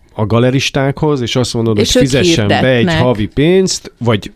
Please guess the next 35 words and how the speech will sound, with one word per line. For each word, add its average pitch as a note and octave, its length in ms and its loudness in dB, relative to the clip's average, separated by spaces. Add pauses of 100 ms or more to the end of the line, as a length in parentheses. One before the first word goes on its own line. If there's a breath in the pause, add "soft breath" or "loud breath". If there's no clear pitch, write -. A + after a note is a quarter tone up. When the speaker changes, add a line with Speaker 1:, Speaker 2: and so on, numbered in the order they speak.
Speaker 1:
igen, F#2 240 -2
Speaker 2:
Hát F#2+ 80 -4
Speaker 1:
vegyen A2+ 240 0
Speaker 2:
hirdetnek, G3 520 -2
hogy A#3+ 160 0
úgy A3 100 0
néz F#3 140 2
Speaker 1:
egy E3+ 100 -2
Speaker 2:
ki - 60 -8
Speaker 1:
per G#3 140 0
Speaker 2:
majd F#3+ 240 0
az, G3+ 140 0
Speaker 1:
egyet. - 160 -16 (320)
Speaker 2:
az A3+ 160 -2
Art F#3+ 260 0
magazin F#3 440 0
is, A#3+ 200 0
mint F#3 280 0
a F3 280 -4
nagy E3 480 -2
nyugati D3+ 680 -6 (340 loud breath)
művészeti F3+ 720 -2
lapok, B3 520 0
hogy F#3 200 -6 (460 loud breath)
mindenhol E3+ 680 0
egész D#3 500 -6
oldalas, D3 800 -8
hatalmas C#3+ 920 -12
galériás C#3+ 720 -8
hirdetések. D3+ 880 -6 (280 soft breath)
Speaker 1:
Volt B2 240 2
Speaker 2:
Nos, C3+ 100 2
Speaker 1:
egy B2 60 -2
előképetek G2 760 -2
akkor? F2 480 -6